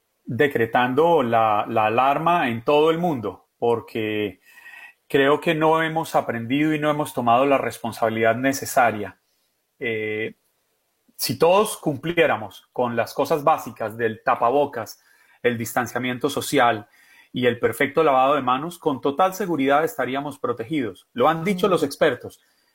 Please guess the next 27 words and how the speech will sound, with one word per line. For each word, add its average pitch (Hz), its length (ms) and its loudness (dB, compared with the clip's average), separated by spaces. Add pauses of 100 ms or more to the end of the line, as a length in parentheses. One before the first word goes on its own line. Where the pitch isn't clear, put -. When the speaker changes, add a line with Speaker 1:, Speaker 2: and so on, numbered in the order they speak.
(160)
Speaker 1:
El 113 120 -10
problema 123 400 0
es - 80 -6
que 185 380 0 (440)
no 151 300 2
es 170 80 -2
solo 180 380 4
el 143 180 2
presidente 123 560 -2
Donald 147 340 0
Trump, 127 280 -2
hay 123 120 0
líderes 143 600 0
de 120 120 -2
otros 131 320 0
países 123 480 0
que 117 100 -8
también, 120 480 -4 (500)
eh, 120 380 2
tienen 139 320 2
esa, 139 600 2
esa 143 280 -2
posición 127 600 -2
de 113 160 2
no 123 240 0
querer 139 420 2
darle 139 600 2